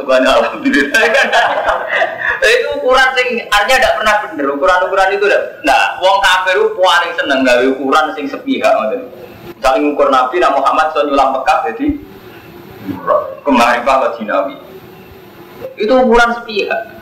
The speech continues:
Padha Bani Israel nggih ngoten. "Sa, aku percaya mbek kowe, anak Nabi tenan. Sing roh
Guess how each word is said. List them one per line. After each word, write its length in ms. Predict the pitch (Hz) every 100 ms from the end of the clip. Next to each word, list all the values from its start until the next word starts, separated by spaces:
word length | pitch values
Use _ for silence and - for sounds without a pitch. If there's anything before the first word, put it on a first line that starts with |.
| - -
Padha 320 | - 214 220 214
Bani 240 | - 151 156
Israel 400 | - 190 190 208
nggih 140 | 180
ngoten. 300 | 175 - 156 - - - - - - -
"Sa, 360 | - 165 151 156
aku 120 | 180
percaya 360 | 165 156 156 151
mbek 200 | 135 -
kowe, 120 | 151
anak 200 | 143 131
Nabi 240 | 131 135 127
tenan. 360 | 120 113 98 -
Sing 120 | 170
roh 120 | -